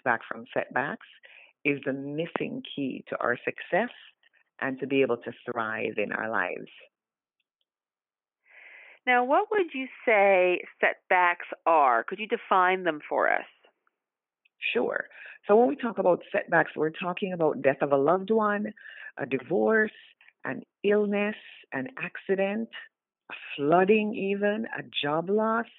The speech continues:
Speaker 1: a contract loss, an unprecedented loss like the one that we're all experiencing right now with the covid nineteen pandemic.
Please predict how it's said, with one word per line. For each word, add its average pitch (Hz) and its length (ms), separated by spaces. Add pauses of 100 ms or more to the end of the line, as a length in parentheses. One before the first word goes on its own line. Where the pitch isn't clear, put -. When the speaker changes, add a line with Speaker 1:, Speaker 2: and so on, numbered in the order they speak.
(120)
Speaker 1:
a 143 60 (260)
contract 190 540
loss, 196 320 (840)
an 151 180 (240)
unprecedented 170 920
loss 135 340
like 131 240
the 139 100
one 143 260
that - 160
we're 131 220 (180)
all 156 300
experiencing 131 720
right 120 280
now 123 200
with 120 160
the 117 60
covid 127 340
nineteen 113 560
pandemic. 110 520